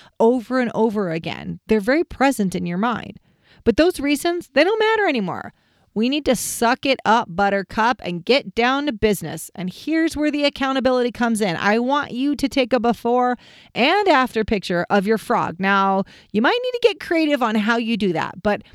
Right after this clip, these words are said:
I want you to take a before and after picture. Then Send it to me or, or tag me on Instagram at the April Garcia with the hashtag I am eating that frog.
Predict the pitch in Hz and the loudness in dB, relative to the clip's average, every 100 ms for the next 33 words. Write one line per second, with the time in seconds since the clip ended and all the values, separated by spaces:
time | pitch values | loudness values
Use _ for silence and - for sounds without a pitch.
0 | _ _ 240 311 359 330 269 269 247 240 | _ _ -2 0 0 0 -2 -2 0 -2
1 | 220 208 190 196 180 165 - 170 - - | 0 -2 -2 -4 -4 -6 -6 -8 -8 -10
2 | - - 180 254 262 262 - _ _ _ | -10 -10 -2 0 0 -4 -8 _ _ _
3 | - 302 302 233 190 165 175 180 180 - | 0 0 0 -4 -6 -4 -2 -2 -4 -4
4 | 196 - - 262 262 285 277 262 247 - | -4 -2 0 0 0 -4 -4 -2 -4 -4
5 | 190 180 170 170 165 - - 202 233 226 | -6 -4 -2 -2 -4 -4 -2 0 0 0
6 | - 233 - 208 165 170 - - - - | 0 0 0 0 2 0 -6 -20 -12 -2
7 | 247 247 202 262 269 - 233 208 202 208 | 2 2 2 2 0 2 2 2 0 -2
8 | - _ _ _ 202 226 269 269 226 - | -10 _ _ _ -2 2 2 2 -2 0
9 | 247 269 269 226 226 233 - 220 202 - | -2 -2 -2 0 0 -2 -4 0 0 -2
10 | - - | -6 -12